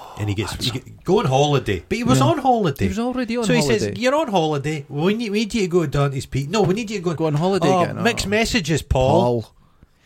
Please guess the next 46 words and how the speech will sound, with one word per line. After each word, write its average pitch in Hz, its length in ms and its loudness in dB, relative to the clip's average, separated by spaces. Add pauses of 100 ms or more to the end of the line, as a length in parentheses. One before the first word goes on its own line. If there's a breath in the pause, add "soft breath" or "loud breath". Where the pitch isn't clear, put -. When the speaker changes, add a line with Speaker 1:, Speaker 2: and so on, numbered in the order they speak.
(160 soft breath)
Speaker 1:
So 135 140 -2
he, 120 100 2
Dalton 147 420 0
angrily 123 680 0 (100)
and 110 140 -4
Speaker 2:
Yeah. 117 180 4
Speaker 1:
handsomely 98 640 0 (160)
packs 117 300 -2
his 95 120 -2
luggage. 98 600 -4
And 147 80 -4
then 156 100 0
he 151 80 2
thinks, 151 280 -2
"Fuck - 260 -4
this." - 440 -2 (240)
Speaker 2:
No, 180 380 -2 (100)
no, 165 440 0
he 170 200 -4
doesn't. 135 540 -2 (140)
I 165 100 -4
made 160 220 0
a 151 60 2
note. 127 380 0
Speaker 1:
He's 156 140 2
pack-, 175 340 2
he's 156 220 0
Speaker 2:
It's 180 140 0
already 233 320 0
packed. 139 640 -2 (140)
Speaker 1:
He's 104 140 -6
a 107 100 0
meticulous 104 720 -2
man. 90 360 -4 (180)
Speaker 2:
He 165 80 -4
puts 202 320 -4
his, 175 200 -2
his, - 360 -10
he, - 180 -6 (120)
oh, - 180 -6
I'm 117 240 -6
mad, 117 300 -2
and 113 80 -4
he 117 80 -2
puts - 300 -4
his, 135 280 -6